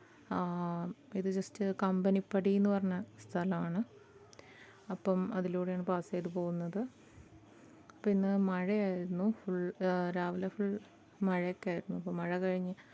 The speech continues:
ആ, ഒരു ഏകദേശം ഉച്ച, ആ, കഴിഞ്ഞ് ഭക്ഷണമൊക്കെ കഴിച്ച ശേഷം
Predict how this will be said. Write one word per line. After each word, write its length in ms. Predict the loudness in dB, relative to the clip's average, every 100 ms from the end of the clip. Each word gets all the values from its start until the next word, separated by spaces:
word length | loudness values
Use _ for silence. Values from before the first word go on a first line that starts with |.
| -20 -20 -4
ആ, 300 | 0 2 0 -2
ഒരു 300 | -2 -2 -2
ഏകദേശം 380 | -2 -2 -4 -4
ഉച്ച, 240 | -6 -4 -2 -4 -10 -20 -20 -20 -20 -10
ആ, 420 | -4 -2 0 -2 -6 -12 -20 -20 -20 -20 -20 0
കഴിഞ്ഞ് 260 | 4 4 4
ഭക്ഷണമൊക്കെ 520 | -2 -2 -4 -4 -2
കഴിച്ച 340 | 0 0 0 -4
ശേഷം 500 | -2 -2 -2 -2 -4